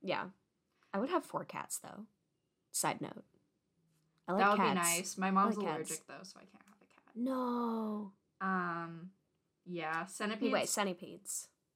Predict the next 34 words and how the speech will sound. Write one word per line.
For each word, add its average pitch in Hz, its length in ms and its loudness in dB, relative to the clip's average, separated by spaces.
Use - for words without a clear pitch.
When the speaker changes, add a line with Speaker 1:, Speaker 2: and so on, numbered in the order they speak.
Speaker 2:
Definitely 208 500 0
smash. 190 600 6
Speaker 1:
Smash. 160 360 -2
Speaker 2:
I'm, 240 500 6
there's 233 220 4
certain 302 420 2
bugs 196 560 6
that 190 160 -4
really 180 360 2
freak 175 340 -6
me 170 120 -6
out 165 320 -4
because 180 380 -8
I 180 60 -4
used 180 320 -4
to 185 60 -8
live 175 200 -6
in 165 60 -14
Okinawa. 180 720 -2
Speaker 1:
Oh. 214 400 4
Speaker 2:
And 190 520 4
there's, 202 260 -2
like, 202 260 -2
centipedes 202 1120 -4
Speaker 1:
<gasps> - 200 -14
Speaker 2:
and 196 260 0
fuzzy 190 280 2
caterpillars 214 1080 0
everywhere 233 420 4
that 190 160 2
are, 185 200 4
like, 175 300 0
super 196 880 0
poisonous. 180 760 -4